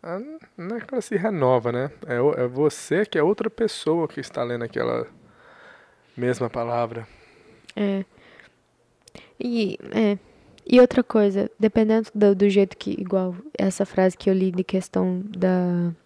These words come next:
Speaker 2: essa frase, do, da ma-, de você ter que se salvar primeiro e de
Speaker 1: Hum.
Speaker 2: salvar seu filho. Vai ter gente que fala, "Ah, isso não existe." N-, na hora de te tá lendo o livro, sabe? Né, tipo assim,
Speaker 1: Como assim?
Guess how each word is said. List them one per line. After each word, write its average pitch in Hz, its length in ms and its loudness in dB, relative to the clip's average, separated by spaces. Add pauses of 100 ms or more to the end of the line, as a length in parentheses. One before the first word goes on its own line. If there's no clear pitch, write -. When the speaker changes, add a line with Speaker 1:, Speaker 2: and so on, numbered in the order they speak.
(160)
Speaker 2:
essa - 160 -10
frase, 175 420 -4 (920)
do, 190 800 4
da 190 260 2
ma-, 180 340 2
de 190 140 4
você 185 280 4
ter 180 200 2
que - 120 -8
se - 140 0
salvar 185 360 0
primeiro 196 600 2 (120)
e 202 100 0
de 185 120 4 (120)
Speaker 1:
Hum. 190 40 -2
Speaker 2:
salvar 190 320 4
seu 196 140 2
filho. 190 360 2 (540)
Vai 233 120 6
ter 254 120 4
gente 254 240 2
que - 80 -18
fala, 233 240 -4
"Ah, - 60 2
isso 214 200 2
não 302 80 2
existe." 208 680 0 (840)
N-, 214 220 0 (180)
na 202 240 0
hora 220 160 6
de 185 220 -6
te - 160 -12
tá 208 180 0
lendo 196 280 2
o - 20 2
livro, 190 300 -2
sabe? 208 420 0 (400)
Né, - 280 -2
tipo - 200 -2
assim, 240 180 2
Speaker 1:
Como 220 140 2
assim? 190 240 -6